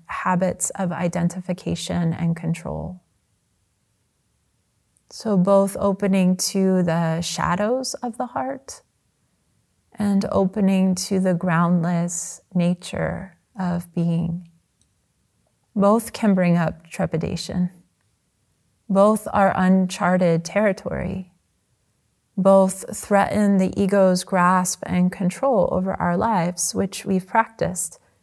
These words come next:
for lifetimes. But this koan reminds us that good places, good things,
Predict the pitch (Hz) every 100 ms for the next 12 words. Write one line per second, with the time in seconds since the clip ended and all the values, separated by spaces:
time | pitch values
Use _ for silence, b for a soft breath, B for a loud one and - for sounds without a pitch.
0 | _ _ - 208 247 247 190 180 180 -
1 | - _ _ _ _ _ _ _ _ _
2 | _ _ _ _ _ _ _ _ _ _
3 | _ _ _ _ _ _ _ _ _ _
4 | 220 240 247 220 - - 214 208 - 269
5 | 294 262 226 196 190 190 214 226 220 180
6 | 175 175 - 185 180 - - b b b
7 | 202 196 233 240 233 - 196 226 - 175
8 | 170 165 165 - - _ _ _ _ 202
9 | 226 220 214 208 185 170 190 208 -